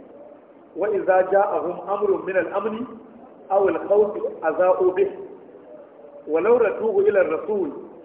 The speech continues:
wa ila ulil amri minhum la'alimahu allazina yastanbidunahu minhum."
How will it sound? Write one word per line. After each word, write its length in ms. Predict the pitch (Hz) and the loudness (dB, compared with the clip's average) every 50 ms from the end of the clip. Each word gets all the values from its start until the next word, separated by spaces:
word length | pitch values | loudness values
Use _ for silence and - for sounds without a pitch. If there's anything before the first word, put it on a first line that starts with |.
| - - - - - - - | -20 -20 -20 -20 -20 -16 -6
wa 120 | 320 - - | -4 -2 -2
ila 340 | 196 - - 190 196 202 202 | -2 0 0 2 0 2 4
ulil 240 | 226 220 214 190 170 - | 2 2 2 2 -6 -4
amri 240 | 185 196 196 190 175 160 | -8 -6 -6 -6 -6 -6
minhum 440 | 180 202 196 185 160 156 - - - - - - - - - - - - - 156 | -6 -6 -6 -6 -8 -10 -12 -14 -18 -20 -20 -20 -20 -20 -20 -20 -20 -20 -12 -10
la'alimahu 580 | 165 170 - 170 175 214 220 196 170 165 196 | -8 -6 -4 -2 0 0 2 2 2 0 0
allazina 440 | 190 190 175 151 - 190 202 185 175 | 0 0 -2 -4 -2 -6 -2 -2 0
yastanbidunahu 920 | 160 156 151 - - - 233 - - 185 180 - 190 190 175 156 143 160 156 | 0 0 -4 -4 -2 -2 -2 -2 0 -4 -2 -2 -2 0 0 0 -2 -2 -4
minhum." 320 | 160 165 165 139 143 - | -4 -6 -6 -6 -6 -8